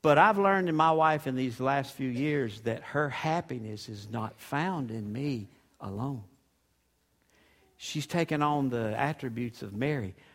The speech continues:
Her happiness comes because she's learned how to meet at the feet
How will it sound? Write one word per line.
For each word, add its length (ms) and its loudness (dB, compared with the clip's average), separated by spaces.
Her 180 -4
happiness 800 -4
comes 300 -6
because 240 -4
she's 260 -8
learned 280 -2
how 180 -8
to 100 -8
meet 400 -6
at 140 -14
the 80 -14
feet 520 -8